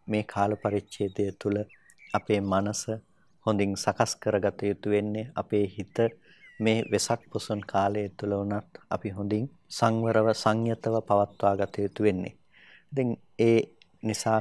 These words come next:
ඒ කුසල පූර්ණ ජීවිතයට බාධා පැමිණෙන්නට දෙන්න එපා. මේ කිසිම අර්බුදයකට, අ, අපිට භෞතිකව පීඩාවට පත්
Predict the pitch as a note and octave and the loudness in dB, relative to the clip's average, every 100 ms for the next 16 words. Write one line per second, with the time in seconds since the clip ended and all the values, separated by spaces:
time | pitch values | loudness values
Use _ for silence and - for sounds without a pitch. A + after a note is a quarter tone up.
0 | - - A2+ - - A2+ A2 - G#2+ G#2+ | 0 -4 -2 -2 2 4 2 2 2 2
1 | G#2 F#2+ G#2 G#2 - A2 A2+ - A2 G2+ | 0 2 2 2 2 4 4 2 0 2
2 | G2+ G#2 G#2 G#2+ G2 G2+ G2+ G2 F#2+ F#2+ | 2 0 -2 -2 -2 -2 -4 -4 -4 -2
3 | G2 G2 F#2+ G2+ G2+ G2 F#2+ G2+ G#2+ G2 | -2 -4 -4 -4 -4 -6 -6 -6 -4 -2
4 | F#2+ G2 G#2 G2+ G2+ - G#2+ B2 - - | -2 -4 -4 -2 -2 -2 -4 -4 -6 -18
5 | - - - - - - - - - - | -20 -20 -20 -8 -4 -4 -6 -6 -8 -4
6 | G#2 A2 - G#2+ G2+ A#2 - A#2 A#2+ A2+ | -4 -4 -4 -2 0 0 0 4 6 6
7 | - G#2+ G#2 A2 A2 G#2 - G#2 | 6 2 4 4 2 -2 -2 -4